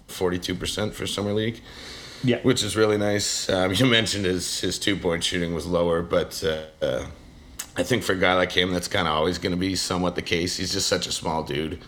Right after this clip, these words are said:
Speaker 1: Like, uh, finishing inside is, uh, is really tough. It'll take, take him some time to develop, uh, ways to do that. But, uh,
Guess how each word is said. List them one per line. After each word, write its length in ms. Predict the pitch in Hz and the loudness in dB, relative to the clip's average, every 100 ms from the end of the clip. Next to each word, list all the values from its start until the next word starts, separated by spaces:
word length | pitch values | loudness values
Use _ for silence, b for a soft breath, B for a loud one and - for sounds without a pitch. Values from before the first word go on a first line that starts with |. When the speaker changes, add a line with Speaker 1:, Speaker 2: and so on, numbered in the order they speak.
| B B B B - - - | B B B B -20 -14 -2
Speaker 1:
Like, 320 | 58 60 - | -2 0 -2
uh, 240 | 60 52 | 0 0
finishing 520 | - - 85 - 71 | -2 0 2 0 -2
inside 520 | 69 - - 65 67 62 | -4 -4 -2 0 0 -2
is, 400 | - - - - | -4 -6 -6 -6
uh, 220 | - - - B B B B B B B B - | -6 -8 -12 B B B B B B B B 2
is 180 | 123 117 | 4 6
really 180 | 107 | 4
tough. 340 | 117 104 90 - | 6 4 4 4
It'll 120 | 95 | 2
take, 400 | 87 87 - - | 4 2 2 0
take 180 | 107 90 | 2 4
him 80 | 85 | 2
some 160 | 90 | 0
time 220 | 85 90 | 2 2
to 80 | 85 | 2
develop, 440 | 90 90 87 85 - | 2 4 4 2 0
uh, 200 | 65 71 | 0 0
ways 240 | 90 90 | -2 -2
to 80 | - | -4
do 180 | 90 87 | -2 0
that. 420 | 87 90 90 87 | 2 2 0 0
But, 260 | - - - | 0 0 0
uh, 220 | 76 64 | 0 0